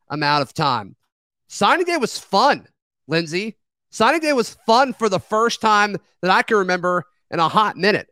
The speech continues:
I mean, I, I remember where I was when Derek Brown flipped and picked Auburn. I don't know if he technically flipped, but he picked Auburn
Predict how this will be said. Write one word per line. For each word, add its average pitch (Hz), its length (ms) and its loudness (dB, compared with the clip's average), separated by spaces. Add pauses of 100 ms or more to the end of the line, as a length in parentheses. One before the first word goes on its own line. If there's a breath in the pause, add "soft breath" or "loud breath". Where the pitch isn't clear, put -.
I 175 80 -4
mean, 190 280 -2
I, 214 140 0 (100)
I 226 120 4
remember 285 340 0
where 214 240 0
I 220 140 4
was 202 680 0 (280)
when 190 160 -6
Derek 180 360 0
Brown 165 320 0
flipped - 560 -2
and 151 100 -10
picked 170 220 -2
Auburn. 196 460 2 (100)
I 202 60 6
don't 214 100 4
know 190 60 6
if 170 60 2
he 180 60 -4
technically 165 320 2
flipped, 160 260 0
but 151 120 -2
he - 20 -2
picked 160 220 -2
Auburn 160 400 2